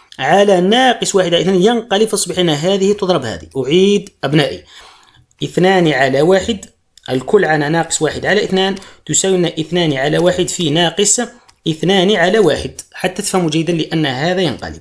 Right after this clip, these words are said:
أرجوكم هذه قواعد الكسور عليكم أن تكونوا على دراية بها. فاصبح لنا ناقص أربعة في واحد على اثنان الكل قوة آن زائد واحد، هكذا ناقص واحد، ثم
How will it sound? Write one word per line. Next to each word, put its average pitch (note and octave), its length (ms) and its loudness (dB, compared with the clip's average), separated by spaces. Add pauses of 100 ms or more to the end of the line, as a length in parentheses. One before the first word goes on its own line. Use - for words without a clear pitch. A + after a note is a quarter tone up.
(140)
أرجوكم C#3 380 -6
هذه D3 320 -2
قواعد C#3 300 -4
الكسور F3 680 2 (460)
عليكم D#3+ 400 0
أن D3 80 0
تكونوا F3+ 320 -2
على D#3+ 140 2
دراية A#2 220 -2
بها. F2+ 200 -10 (300)
فاصبح F#3+ 280 -2
لنا F3+ 140 2
ناقص G3 480 0
أربعة F#3 580 0
في G3 600 2 (760)
واحد C#3 520 2
على F3 300 0
اثنان F3 460 0 (420)
الكل F3+ 420 2
قوة E3 340 0 (120)
آن D3 380 0
زائد C#3+ 480 0
واحد، E3+ 500 2 (340)
هكذا D#3 400 0
ناقص D#3+ 400 -2
واحد، D3 340 0 (320)
ثم E3+ 340 2